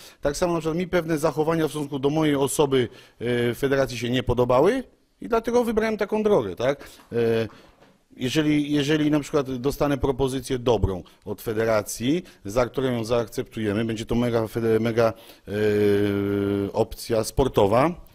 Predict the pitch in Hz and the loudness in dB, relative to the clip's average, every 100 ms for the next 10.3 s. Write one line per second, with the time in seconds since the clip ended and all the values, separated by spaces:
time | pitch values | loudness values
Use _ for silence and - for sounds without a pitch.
0 | - 101 113 113 104 107 104 98 98 98 | -6 -4 -2 -4 -4 -2 -4 -4 -6 -4
1 | 104 110 104 - 180 196 - - - 113 | -2 -4 -4 -4 -4 -4 -14 -20 -6 0
2 | 127 131 127 120 117 104 104 117 - 110 | 2 4 4 2 2 -2 2 2 2 0
3 | 120 107 123 117 - 113 104 120 120 117 | 0 -2 -6 -4 0 0 0 2 2 2
4 | 120 123 120 117 123 120 110 113 135 123 | 0 -2 -4 -2 -2 -4 -8 -6 -6 -6
5 | 139 139 135 131 151 120 98 101 113 - | -4 -2 -2 -4 -6 -6 -8 -8 -8 -8
6 | - - 107 110 107 123 120 135 - 110 | -20 -6 -2 0 0 -2 -2 -4 0 -2
7 | - 170 - - - - - 165 240 156 | 2 0 0 -14 -20 -18 -4 0 2 2
8 | 131 113 107 117 110 107 95 95 82 - | 0 -2 -6 -4 -2 -2 -4 -6 -10 -10
9 | 107 120 104 107 104 - - _ _ _ | -4 -4 0 -2 -2 -6 -20 _ _ _
10 | - - 87 | -20 -14 -8